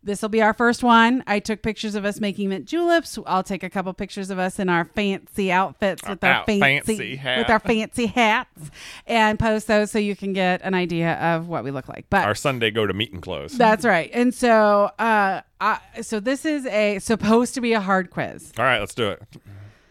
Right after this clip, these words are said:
Speaker 1: But I, I feel like you're gonna know this.
Speaker 2: Well, the hard thing is, is that, uh, we've both watched the movie recently, so
Speaker 1: We
Speaker 2: that
Speaker 1: have.
Speaker 2: may give us an unfair advantage. But let's give it a shot.
Speaker 1: Okay. What is the murder defendant's name?
Speaker 2: The murder defendant?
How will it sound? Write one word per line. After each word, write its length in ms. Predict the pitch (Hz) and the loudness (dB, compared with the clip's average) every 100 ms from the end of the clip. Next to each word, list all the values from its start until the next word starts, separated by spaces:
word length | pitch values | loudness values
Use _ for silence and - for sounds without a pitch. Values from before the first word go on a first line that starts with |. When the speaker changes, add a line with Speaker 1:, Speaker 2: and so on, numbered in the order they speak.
| _ _ _ _ - | _ _ _ _ -2
Speaker 1:
But 100 | 196 | 0
I, 160 | 190 - | 0 -4
I 80 | |
feel 280 | 190 - 226 | -12 -6 -2
like 240 | 220 202 202 | -2 -2 -6
you're 100 | 175 | -10
gonna 260 | 175 165 | -8 -6
know 560 | 151 151 160 160 147 147 | -6 -8 -8 -8 -10 -12
this. 340 | 131 80 65 123 | -12 -14 -10 -2
Speaker 2:
Well, 60 | |
the 40 | 123 | 2
hard 240 | 170 175 | 2 2
thing 140 | 131 | -2
is, 160 | 113 107 | -2 -4
is 80 | 104 | -8
that, 80 | 104 87 - | -12 -14 -12
uh, 100 | 101 | -10
we've 160 | 104 101 | -8 -6
both 220 | 123 110 107 | -4 -4 -6
watched 200 | 92 - | -6 -8
the 60 | |
movie 240 | 82 85 78 | -12 -12 -12
recently, 500 | 80 82 - 78 78 | -12 -14 -14 -16 -14
so 100 | - | -6
Speaker 1:
We 80 | 180 | -2
Speaker 2:
that 80 | 190 | 2
Speaker 1:
have. 260 | 294 320 | 2 2
Speaker 2:
may 40 | 165 | 0
give 80 | 95 | -4
us 100 | 107 | -12
an 60 | - | -14
unfair 320 | 90 92 85 | -14 -8 -10
advantage. 400 | 80 147 123 110 | -6 -4 -4 -2
But 120 | 226 220 | -2 0
let's 160 | 170 | -2
give 120 | 151 113 | -2 -6
it 60 | |
a 40 | 92 | -8
shot. 240 | - 69 | -8 -6
Speaker 1:
Okay. 220 | - 180 151 - - - - _ - | -4 -4 -4 -10 -20 -20 -20 _ -12
What 240 | 180 175 | -6 -6
is 140 | 202 226 | -6 -4
the 100 | 262 | -2
murder 300 | 240 185 175 | -2 -2 -4
defendant's 600 | 175 175 160 160 165 - | -6 -4 -2 -4 -8 -10
name? 300 | 143 - 160 _ _ _ _ _ _ - | -12 -12 -16 _ _ _ _ _ _ -16
Speaker 2:
The 40 | |
murder 220 | 107 127 | -10 -8
defendant? 680 | 92 - - 98 143 208 240 | -8 -8 -6 -4 -4 -6 -10